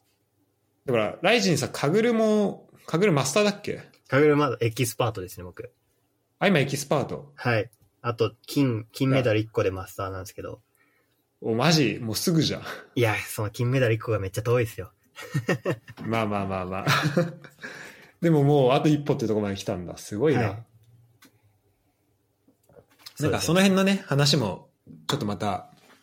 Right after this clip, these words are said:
Speaker 1: 聞ければなと思うんで。
Speaker 2: そうですね。今回完全に野球の話全振りでいったんで、
Speaker 1: うん。
Speaker 2: いろんな他の話も。
Speaker 1: いや、た-、うん。で、またね、岩本さんとか、まあ、また他の人、違う人入れてもいいし。
Speaker 2: そうですね。ぜひ、
Speaker 1: うん。
Speaker 2: 鈴木健のメンバー面白い人いっ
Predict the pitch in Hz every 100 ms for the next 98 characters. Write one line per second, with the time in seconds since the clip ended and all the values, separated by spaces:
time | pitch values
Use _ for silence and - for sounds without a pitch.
0 | _ _ - - - - 120 98 90 90
1 | 85 95 87 87 82 151 113 98 - 139
2 | 107 117 107 104 104 110 117 110 101 107
3 | 113 104 110 101 104 101 95 - 95 90
4 | 90 - _ _ _ _ _ _ _ _
5 | _ _ - 101 107 98 98 95 98 98
6 | 92 - 107 101 117 - - _ _ _
7 | - - - - - - - - _ -
8 | - 104 98 82 156 143 175 190 190 175
9 | 156 160 160 - 143 139 139 - - -
10 | 123 131 123 135 131 - 120 - 139 135
11 | 113 110 107 95 90 - - - - -
12 | - 135 107 98 98 92 95 - - -
13 | 104 113 113 127 120 120 147 117 120 117
14 | 123 113